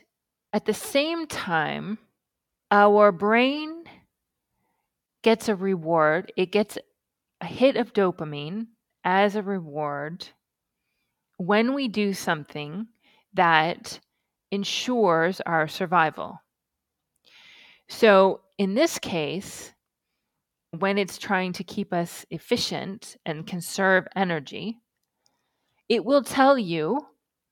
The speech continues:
to put off whatever it is that you want or need to do.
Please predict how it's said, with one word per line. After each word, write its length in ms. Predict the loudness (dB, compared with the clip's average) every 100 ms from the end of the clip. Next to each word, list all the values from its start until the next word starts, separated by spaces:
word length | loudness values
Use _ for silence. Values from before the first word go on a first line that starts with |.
| _ _ -2
to 500 | 4 6 6 2 -4 _ _ _ _ _ _ _ _ _ _ _ _ _ _ _ _ _ _ _ _
put 220 | 2 4 6
off 600 | 6 6 4 -4 -18 -20 _ _ _ _ _ _ _ _ _ _ _ _ _ _
whatever 320 | 2 4 6
it 160 | 6 6
is 520 | 4 4 0 -6 -20 _ _ 2
that 420 | 6 8 8 2 _ _ -14
you 400 | -6 -2 0 0
want 760 | 0 2 4 2 -2 -10 -16 -16 _ _ -6
or 140 | -4
need 340 | -4 -8 -10 -12
to 120 | -14
do. 340 | -12 -12 -12